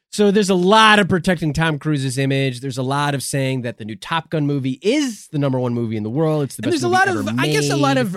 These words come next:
Speaker 2: um, you have to underscore a lot that
Speaker 1: Yeah.
Speaker 2: both movies performed really well at the box office.
Speaker 1: Right.
Speaker 2: Um,
Speaker 1: And you have to constantly m-, mention either, you know, you might not know this, Spunk Funkers. Look for it in your next favorite show that involves Tom Cruise, but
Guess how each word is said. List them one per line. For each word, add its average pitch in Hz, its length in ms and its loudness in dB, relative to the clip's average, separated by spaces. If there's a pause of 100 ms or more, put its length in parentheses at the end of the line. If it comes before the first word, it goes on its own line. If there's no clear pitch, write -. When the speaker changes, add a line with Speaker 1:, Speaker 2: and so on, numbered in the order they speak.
Speaker 2:
um, 156 440 -2 (580)
you 208 180 2
have 262 140 2
to 190 140 -6
underscore 214 540 0
a 214 60 2
lot 214 320 0
that 160 280 -2
Speaker 1:
Yeah. 156 200 -12 (160)
Speaker 2:
both 180 320 6
movies 202 320 2
performed 170 400 0
really 147 280 2
well 143 260 0
at 143 80 -4
the 131 60 -8
box 135 360 -6
office. 165 560 -2
Speaker 1:
Right. 95 280 -10 (200)
Speaker 2:
Um, 139 340 2
Speaker 1:
And 143 100 0
you 151 100 2
have 165 140 0
to 160 80 -4
constantly 170 540 0
m-, 151 280 0 (280)
mention 143 840 0
either, 120 640 -6
you 120 120 -14
know, 113 100 -4
you 120 180 -4
might 220 160 0
not 165 140 0
know 160 160 0
this, 160 140 -2
Spunk 117 240 -6
Funkers. 110 320 -6
Look - 140 -4
for 165 140 -4
it 143 80 -2
in 127 100 -4
your 120 100 -4
next 131 280 -8
favorite 113 280 -10
show 156 240 -4
that 117 80 -8
involves 110 400 -8
Tom 107 200 -8
Cruise, 294 320 -6
but 135 140 -8